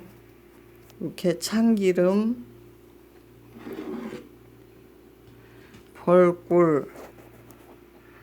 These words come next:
후추, 소금,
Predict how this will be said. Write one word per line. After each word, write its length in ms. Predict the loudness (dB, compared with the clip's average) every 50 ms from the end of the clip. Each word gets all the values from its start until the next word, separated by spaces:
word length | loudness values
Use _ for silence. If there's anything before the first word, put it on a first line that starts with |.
| -20 -20 -20 -20
후추, 840 | -8 -2 2 2 2 2 -2 -6 -10 -6 -2 0 0 0 0 -2 -4 -8 -12 -20 -20 -20 -20 -20 -20 -20 -20 -20 -20 -20 -20 -20 -20 -20 -20 -20 -20 -20 _ -20 _ _ -20 -20 -20 -20 -20 -20 -20 -20 -20 -20 -20 -8
소금, 680 | 0 2 2 2 2 2 0 0 0 0 -2 -4 -6